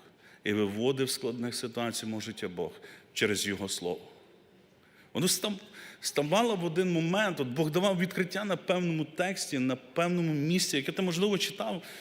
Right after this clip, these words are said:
дуже багато, але він, Бог давав відповідь на ту потребу. І ти розумів: прийшов Бог,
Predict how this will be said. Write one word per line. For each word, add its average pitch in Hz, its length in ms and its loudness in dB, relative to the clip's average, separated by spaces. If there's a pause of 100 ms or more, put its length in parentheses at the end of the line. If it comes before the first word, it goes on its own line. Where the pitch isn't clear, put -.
(200)
дуже 190 280 2
багато, 147 540 2
але 120 120 4
він, 139 120 4
Бог 131 220 -4
давав 143 300 2
відповідь 110 460 -4
на 110 60 -8
ту 135 140 -10
потребу. 120 520 -2 (520)
І - 80 -6
ти 139 140 0
розумів: 120 680 0 (960)
прийшов 92 400 0
Бог, 85 220 -4